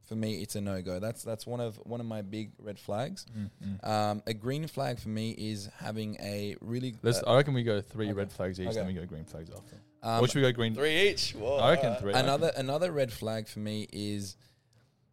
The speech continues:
Speaker 1: if a, uh, girl has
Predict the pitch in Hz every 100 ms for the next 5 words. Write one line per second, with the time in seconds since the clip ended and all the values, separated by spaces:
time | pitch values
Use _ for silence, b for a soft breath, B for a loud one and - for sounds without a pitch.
0 | _ _ - 117 110 - - 104 104 104
1 | 104 - 98 98 98 95 92 98 113 120
2 | 117 117 - - _ _ _ _ _ _
3 | _ _ - - 107 110 107 104